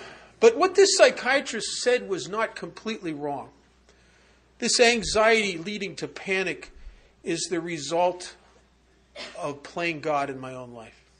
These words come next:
When I am the, it's the anxiety of playing God. When I am the center and everything in the universe that resol-, revolves around me is my responsibility,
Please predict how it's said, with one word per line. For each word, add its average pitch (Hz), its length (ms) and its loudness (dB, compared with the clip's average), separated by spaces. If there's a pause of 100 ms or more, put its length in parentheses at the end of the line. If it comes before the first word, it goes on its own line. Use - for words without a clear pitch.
(800)
When 196 140 4
I 247 160 4
am 269 220 0
the, 233 80 -4
it's 196 280 -4
the 220 200 -12
anxiety 208 800 0
of 139 160 -8
playing 131 380 -8
God. 113 400 -12 (580)
When 202 140 6
I 247 140 4
am 269 160 2
the 240 100 -2
center 214 680 -2
and 170 140 -8 (120)
everything 220 760 -2
in 175 220 -6
the 160 60 -6
universe 160 680 -6
that 170 180 -12
resol-, 151 420 -8
revolves 165 720 -2
around 170 760 -2
me 127 300 -12
is 135 200 -10
my 165 180 -4
responsibility, 175 1300 -8